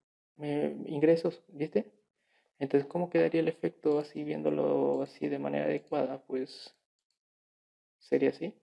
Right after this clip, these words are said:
Estoy ahí, un rango de visión, me sigue, me sigue, me sigue, me sigue, me alejo y para. Este es el estado idle. Avanzo, me sigue, me sigue, me sigue, me alejo y ya está. Entonces, así es como lo logramos.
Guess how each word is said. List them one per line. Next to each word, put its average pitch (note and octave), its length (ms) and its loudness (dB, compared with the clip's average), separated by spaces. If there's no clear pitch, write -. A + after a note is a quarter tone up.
Estoy D3 200 -2
ahí, F#3 280 2
un C#3+ 120 -8
rango D#3 240 0
de D#3+ 60 6
visión, E3+ 340 -2
me D3 80 -6
sigue, D#3 340 -2
me D3+ 140 -10
sigue, D#3+ 240 -4
me D#3 120 -6
sigue, E3 220 -4
me D#3+ 120 -8
sigue, E3 220 -2
me D#3+ 100 -4
alejo F#3+ 360 -4
y C3+ 60 -6
para. - 360 0
Este C3+ 220 0
es C3+ 60 -2
el C#3 60 -6
estado C3+ 200 -4
idle. C3+ 220 -2
Avanzo, D#3+ 400 0
me D3+ 100 -6
sigue, D#3 260 -2
me D3+ 140 -10
sigue, E3+ 180 -6
me D#3+ 80 -8
sigue, F#3+ 220 -2
me E3+ 80 -6
alejo F3+ 420 -10
y - 120 -10
ya - 60 2
está. - 280 -14
Entonces, C#3+ 340 -4
así E3 220 -4
es F3 60 -2
como D#3 200 -4
lo C#3 60 2
logramos. C3+ 540 0